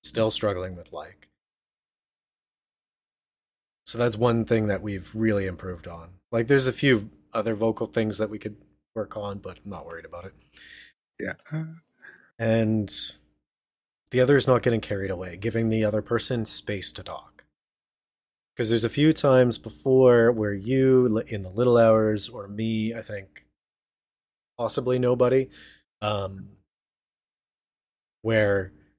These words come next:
Speaker 1: we'd start talking and we, then we'd go, "And then this, and then this, and then this, and this," and not giving the other person space to interject.
Speaker 2: Yeah.
Speaker 1: And, like, after the Little Hours, like,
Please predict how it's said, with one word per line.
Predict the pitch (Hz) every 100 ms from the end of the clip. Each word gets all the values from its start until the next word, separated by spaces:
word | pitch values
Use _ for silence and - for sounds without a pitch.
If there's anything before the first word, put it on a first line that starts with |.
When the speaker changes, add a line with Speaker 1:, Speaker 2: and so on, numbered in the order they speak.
| _ _ _ _ _ _ _ _ _ _
Speaker 1:
we'd | 117
start | - 120 113
talking | 117 104 107 101
and | 98
we, | 107 - -
then | 117 98
we'd | 98
go, | 92 85 - _ -
"And | 101 98
then | 87
this, | 139 180 156 107
and | 92
then | 92 101
this, | 160 139 123
and | 95
then | 95 104
this, | 135 -
and | 113
this," | 120 131
and | 123 120 - - _ _ _
not | 117 110
giving | 117 104
the | 104
other | 101 95
person | 104 - 90
space | - 95 120 - - - _ _
to | -
interject. | 101 92 92 123 151 - _ _ _ _ _ _ _
Speaker 2:
Yeah. | 110 90 - _ -
Speaker 1:
And, | 120
like, | 117 - - -
after | 139 - 175
the | 127
Little | 117 131 110
Hours, | 101 98 95 101
like, | 95